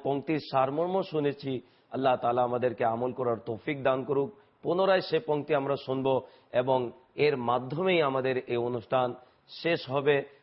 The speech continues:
মনে রাখবেন, নবী পাক সাল্লাল্লাহু তাআলা আলাইহি ওয়া আলিহি ওয়াসাল্লামের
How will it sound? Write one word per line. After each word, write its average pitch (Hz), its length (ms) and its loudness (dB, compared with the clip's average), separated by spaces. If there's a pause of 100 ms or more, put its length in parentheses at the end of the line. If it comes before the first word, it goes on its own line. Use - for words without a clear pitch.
(180)
মনে 143 260 2
রাখবেন, 143 320 2 (480)
নবী 160 200 -2 (220)
পাক 147 180 4 (120)
সাল্লাল্লাহু 135 540 2 (120)
তাআলা 131 380 2
আলাইহি 131 280 -4
ওয়া 120 140 0
আলিহি 120 180 -2
ওয়াসাল্লামের 127 500 -2